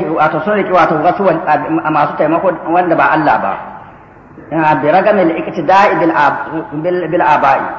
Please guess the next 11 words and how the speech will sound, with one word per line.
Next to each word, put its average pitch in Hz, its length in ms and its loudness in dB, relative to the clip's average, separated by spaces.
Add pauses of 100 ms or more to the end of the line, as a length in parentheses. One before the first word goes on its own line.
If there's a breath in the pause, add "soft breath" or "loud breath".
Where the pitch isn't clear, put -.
(480)
Kuma 196 560 4
wato 156 400 2
abin 165 240 0
nan, 151 160 0
kuma 196 160 0
suna 214 320 2
koyi 202 320 2
da 156 80 -2
ubanni, 143 400 2
suna 160 240 0
ci, - 80 -10